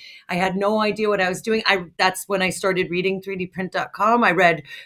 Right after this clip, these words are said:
Fabricated. I read every book I could find on three D printing. I, I met Rich Rapp and I went to all the shows and I bought three D printers and took 'em apart and put 'em back together and almost lost my mind. But I was able to really develop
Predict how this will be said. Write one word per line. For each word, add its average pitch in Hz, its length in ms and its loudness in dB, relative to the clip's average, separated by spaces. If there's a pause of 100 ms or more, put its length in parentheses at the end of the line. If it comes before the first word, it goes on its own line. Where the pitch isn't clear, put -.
(100)
Fabricated. 196 800 4
I 175 60 2
read 175 180 2
every 202 280 4
book 202 220 4
I 185 100 2
could 180 160 -4
find 180 220 0
on 180 120 0
three 190 180 -4
D 175 80 -4
printing. 180 580 -2
I, 156 140 -2 (400)
I 170 80 -4
met 175 240 2
Rich 202 320 2
Rapp 196 380 6
and 175 120 2
I 165 60 2
went 175 200 -2
to 180 100 -4
all 165 120 2
the 170 100 -2
shows 208 500 4
and 170 100 -2
I 147 40 0
bought 175 280 2
three 185 140 -2
D 170 100 -2
printers 180 420 -2
and 151 140 -10
took - 180 -6
'em 180 120 -2
apart 175 420 2
and 165 100 -10
put 185 140 -8
'em 185 60 -2
back 180 220 4
together 175 600 2 (320)
and 165 100 -6
almost 170 320 0
lost 156 240 0
my 160 120 0
mind. 165 580 2 (340)
But 190 180 4
I 185 100 4
was 196 240 2
able 220 320 4
to 180 560 0
really 185 500 0
develop 190 440 4